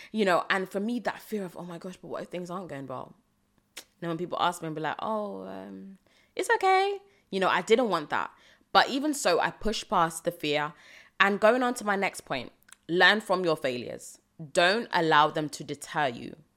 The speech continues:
Actually, let me rephrase that. So what I actually wrote was, "Learn from your failures. Don't be deterred by them." So even if you have started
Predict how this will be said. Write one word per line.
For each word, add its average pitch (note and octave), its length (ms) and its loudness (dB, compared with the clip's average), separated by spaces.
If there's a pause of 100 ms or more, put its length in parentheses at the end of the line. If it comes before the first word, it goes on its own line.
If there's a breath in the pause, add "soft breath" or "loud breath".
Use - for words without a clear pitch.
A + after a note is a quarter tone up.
(160)
Actually, F#3 300 4
let E3+ 100 0
me F3 60 -2 (100)
rephrase D3 300 -6
that. - 180 -6 (300 loud breath)
So - 180 4
what E3+ 220 8
I A#3 60 12
actually G3+ 320 2
wrote C#3 200 2
was, D3+ 280 0
"Learn F3 480 4
from F3+ 300 0
your D3 120 0
failures. F#3 760 -2 (280)
Don't E3+ 320 0
be D#3 140 -6
deterred D3+ 580 -4
by A#2+ 160 -4
them." - 240 -10 (580 loud breath)
So - 220 6
even D#4 340 -2
if G#3 240 -6
you F3 220 -8
have D#3 260 0
started F#3 680 0